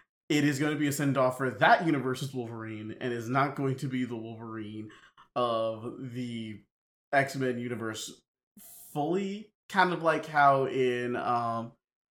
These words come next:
No Way Home, technically we are not dealing with the actual characters from the original Spider-Man mo-,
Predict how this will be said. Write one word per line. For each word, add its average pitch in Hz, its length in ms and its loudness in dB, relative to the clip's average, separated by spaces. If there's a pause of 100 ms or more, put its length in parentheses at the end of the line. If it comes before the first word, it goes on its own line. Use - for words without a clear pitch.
(500)
No 143 260 4
Way 135 200 4
Home, 120 720 0
technically 131 500 0
we 127 120 2
are 120 120 0
not 120 260 0
dealing 123 420 -2
with 117 320 -6
the 113 560 -6
actual 123 1000 -2 (220)
characters 120 600 0
from 117 400 -2
the 113 260 -4
original 110 540 -8
Spider-Man 110 540 -4
mo-, 107 160 -8